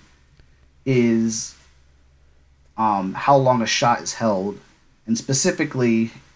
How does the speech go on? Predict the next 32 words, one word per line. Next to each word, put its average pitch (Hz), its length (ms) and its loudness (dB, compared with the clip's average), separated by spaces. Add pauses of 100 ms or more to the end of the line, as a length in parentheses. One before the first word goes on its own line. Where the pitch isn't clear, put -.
in 117 140 -2
a 104 40 -4
fight 139 360 0
scene, 95 480 -6 (640)
and 117 80 0
even 113 160 2
more 160 160 4
specifically 120 680 -4
in 104 120 0
Marvel 117 340 2
movies. 85 560 -8 (920)
Um, 92 380 0 (800)
in, 123 280 4
if 135 120 -2
you 127 140 -2
go, 156 220 2
if 147 160 -2
you 156 60 -6
go 180 100 2
back 160 180 0
and 123 240 -2
watch 120 540 2 (340)
a 120 60 0
Marvel 131 400 6
movie 120 240 2
fight 139 320 0
scene, 101 480 -2 (1400)
if 131 160 -6
you 160 140 -4
watch 156 260 6
a 151 60 4
one-on-one, 131 840 6